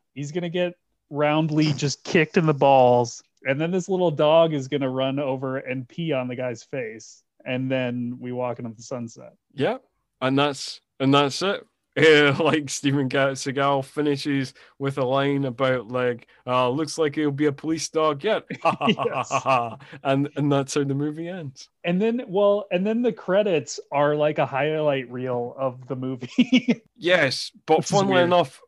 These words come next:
Speaker 2: uh, weirdly, only a highlight reel of the movie up until the bar brawl scene, where he, he beats the guys up with the, the pool ball and all that. And then the famous, you know,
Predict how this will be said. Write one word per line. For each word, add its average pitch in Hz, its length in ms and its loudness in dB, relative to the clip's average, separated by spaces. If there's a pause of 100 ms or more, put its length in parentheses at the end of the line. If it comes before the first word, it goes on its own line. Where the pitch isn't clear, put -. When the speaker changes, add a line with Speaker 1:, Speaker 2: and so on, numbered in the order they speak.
(160)
Speaker 2:
uh, 156 180 0 (500)
weirdly, 139 840 2 (360)
only 180 340 4
a 160 120 4
highlight 156 520 2
reel 143 500 2
of 151 200 2
the 143 120 -2
movie 139 500 0 (200)
up 214 220 -2
until 175 460 -6
the 151 200 -4
bar 165 520 2
brawl 123 480 0
scene, 107 500 -6 (380)
where 123 420 4
he, 117 240 -2 (160)
he 117 140 -8
beats 127 360 -2
the 120 120 -6
guys 117 340 0
up 123 320 -2
with 120 260 -2
the, 117 240 -2
the 120 120 -8
pool 123 260 -2
ball 117 320 0
and 110 100 -6
all 110 200 -6
that. 113 260 -4
And 117 160 -4
then 117 400 0 (260)
the 120 460 0
famous, 120 540 -2
you 123 100 -4
know, 113 280 -2